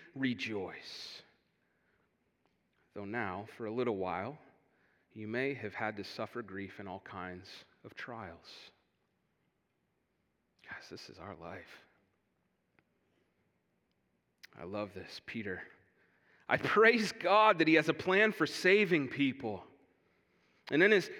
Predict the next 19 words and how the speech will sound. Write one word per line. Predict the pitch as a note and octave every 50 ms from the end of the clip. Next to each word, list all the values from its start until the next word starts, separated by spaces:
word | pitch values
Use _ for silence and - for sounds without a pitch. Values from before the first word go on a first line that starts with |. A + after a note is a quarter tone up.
| - -
plan, | - - G3+ A3 A#3 A3+ G3
it | D3+
includes | E3 D#3+ - - A3 G3 E3 - - - - - -
changed | - - - G3+ A3+ A#3 G#3+ D#3
life | D#3 F3 F3 F3 F3 E3
here | - F#3+ F#3 E3+
on | D#3+ D3+ C#3+
earth | C#3+ D#3+ F#3 F3+ -
and | F3 G3+ G#3+ A3
an | G3 F3+
inheritance | E3 D#3+ D3 F3 G3 G#3 G#3 G3 - F#3+ F#3 F3 -
in | E3 D#3
heaven | C3+ C3+ C3+ C#3+ E3+ E3+ D#3+
and | D#3+ F#3 G3 -
security | - - F3+ - - - A3+ A#3+ B3 A3 F3+ D#3 D#3 E3 F3+
until | F3+ F3 E3+ - F#3+ F#3+
we | G3 G#3+
get | F#3 A3+ A#3 A#3 -
there." | E3 C#3 B2+ G#2 G2